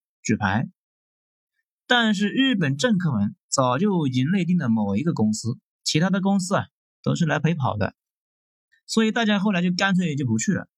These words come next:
除非有内部消息说没有日本人大公司愿意做这行事。银行的贷款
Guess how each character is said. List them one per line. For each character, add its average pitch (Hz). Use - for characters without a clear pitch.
除 151
非 226
有 101
内 120
部 107
消 110
息 107
说 110
没 117
有 156
日 175
本 131
人 101
大 117
公 127
司 139
愿 139
意 110
做 120
这 117
行 98
事。 101
银 220
行 214
的 196
贷 202
款 104